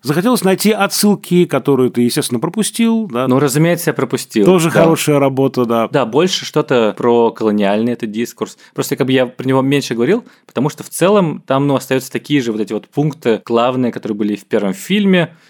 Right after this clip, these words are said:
Speaker 2: Тоже борьба за ресурсы, идея империи, которая душит свободные поселения, и образ белого спасителя, который у Джейка Салли здесь, ну, в первом фильме вообще был прям человек, который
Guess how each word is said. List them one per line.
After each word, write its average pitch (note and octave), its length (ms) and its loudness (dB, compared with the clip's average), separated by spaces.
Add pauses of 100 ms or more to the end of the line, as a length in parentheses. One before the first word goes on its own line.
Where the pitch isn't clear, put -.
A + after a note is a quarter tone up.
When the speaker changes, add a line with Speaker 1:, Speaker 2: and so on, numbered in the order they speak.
(180)
Speaker 2:
Тоже F#2+ 180 0
борьба F#2+ 300 2
за G2 100 2
ресурсы, C3+ 920 0 (260)
идея F#2 420 2
империи, A#2 600 0
которая F2 800 -6
душит G#2+ 640 -4
свободные F#2+ 440 -2
поселения, D#3+ 960 -2 (180)
и C3+ 200 2
образ C#3 380 2
белого A2 260 2
спасителя, C3 520 -6
который A2+ 300 -2
у G#2+ 120 -2
Джейка G#2+ 280 -2
Салли G2+ 360 -2
здесь, F#2+ 440 -2 (240)
ну, A#2 120 2
в F#2 60 -8
первом G2+ 220 -2
фильме F#2+ 260 0
вообще F#2+ 320 0
был E3 160 2
прям E2+ 340 -4
человек, G2+ 440 0
который F#2 500 -2